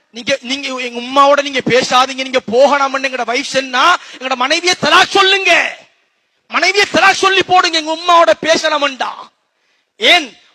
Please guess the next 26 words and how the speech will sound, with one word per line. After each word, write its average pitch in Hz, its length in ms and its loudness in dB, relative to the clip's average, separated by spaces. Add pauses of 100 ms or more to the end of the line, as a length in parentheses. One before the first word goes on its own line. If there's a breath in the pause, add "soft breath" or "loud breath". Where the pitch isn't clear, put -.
மனைவி 294 380 -2
சொர்க்கம் 339 440 -2
இல்ல, 349 200 2
எங்கட 320 100 0
உம்மா 359 360 2
சொர்க்கம் 339 360 0
சங்கியானவர்களே, 294 720 -2
உம்மா 320 280 -2
சொர்க்கம். 277 560 0 (760)
சொன்னாங்க 302 460 0
ஸல்லல்லாஹு 302 580 2
அலைஹி 311 180 -2
வஸல்லம், 294 460 0 (220 loud breath)
"ரிதல் 302 400 0
ரப்பி 311 280 -2
ஃபி 294 100 -8
ரிதல் 294 320 0
வாலித்." 330 600 4 (1300)
அல்லாஹ்வோட 247 360 0
பொருத்தம் 262 520 0
உங்களோட 262 460 -6
வாப்பாட 262 440 0 (100)
பொருத்தம் 254 480 -2
தான், 233 360 2 (720)
வாப்பாட 254 460 0
பொருத்தம். 240 540 -2